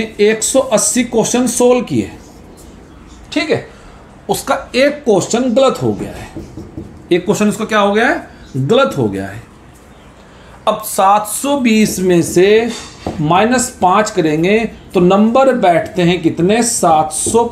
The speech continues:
पन्द्रह। या तो किसी बच्चे के सात सौ सोलह नंबर होंगे या सात सौ पन्द्रह होंगे, लेकिन सात सौ अठारह और सात सौ उन्नीस का कोई भी लॉजिक हमारे पास नहीं है अभी।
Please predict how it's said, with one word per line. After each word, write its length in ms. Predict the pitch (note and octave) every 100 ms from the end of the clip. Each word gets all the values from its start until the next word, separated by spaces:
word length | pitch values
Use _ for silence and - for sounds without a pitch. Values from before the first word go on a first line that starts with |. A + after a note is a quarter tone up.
| -
पन्द्रह। 440 | B3+ A#3+ - - - - - - - - - - - - - - - - - - - - - -
या 60 | F3+
तो 100 | A#3+
किसी 300 | A#3 A3 B3+
बच्चे 280 | A#3+ A#3 A#3
के 80 | A#3+
सात 340 | - F3+ E3+
सौ 60 | -
सोलह 280 | - F3
नंबर 260 | F3+ G#3 A#3+
होंगे 300 | C4+ C#4+ B3+ - - B3+
या 80 | C#4
सात 320 | C#4 F3 E3+
सौ 140 | C4+
पन्द्रह 320 | C#4 A#3+ F3+
होंगे, 300 | C3+ A2+ G2+ G#2 - - -
लेकिन 340 | A3 A3+ C#4+
सात 420 | - - F3 F3
सौ 200 | - C4
अठारह 1080 | C4+ C#3 - - C3+ D#3 A#3+ C#4+ - - -
और 80 | F#3
सात 420 | - F3+ F3 F#3
सौ 140 | - C4
उन्नीस 400 | G#3 F3 D3+ -
का 120 | G#3+
कोई 540 | A3 - G#3 G#3+ B3 A#3+
भी 180 | F#3+ A3+
लॉजिक 420 | F#3 F3 G#3 -
हमारे 240 | D3 D3 D3+
पास 420 | D#3+ E3+ A#3 - -
नहीं 280 | E3+ F#3+ E3+
है 160 | G#2 - - - -
अभी। 200 | A#3